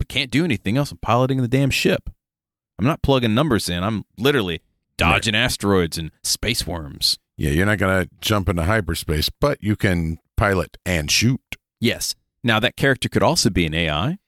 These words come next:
Speaker 2: Yeah.
Speaker 1: which is also fine. And then crew members, other crew members, like if I'm in the Millennium Falcon, then I could do other ship actions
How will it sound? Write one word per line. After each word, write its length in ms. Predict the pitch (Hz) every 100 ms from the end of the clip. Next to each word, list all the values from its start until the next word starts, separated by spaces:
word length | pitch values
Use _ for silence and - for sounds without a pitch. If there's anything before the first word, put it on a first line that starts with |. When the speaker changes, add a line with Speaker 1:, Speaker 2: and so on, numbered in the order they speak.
| _ _ _
Speaker 2:
Yeah. 220 | - 90 160 _
Speaker 1:
which 160 | 82 -
is 100 | 80
also 320 | 76 73 90
fine. 400 | - 85 95 175 - _ _ _ _ _ _ -
And 140 | 110 107
then 200 | 107 - -
crew 280 | - 254 226
members, 480 | 110 92 110 - - _ _
other 200 | 131 110
crew 180 | - 98
members, 320 | 78 80 -
like 140 | 80 82
if 100 | 80
I'm 120 | 78
in 100 | 78
the 60 |
Millennium 380 | 80 82 82 76
Falcon, 520 | - 80 76 - 156 - _ _
then 200 | - 87
I 160 | - 95
could 180 | 101 85
do 280 | 90 87 85 _ _ _ 113
other 280 | 113 101
ship 240 | 92 - 92
actions 400 | 90 90 - 90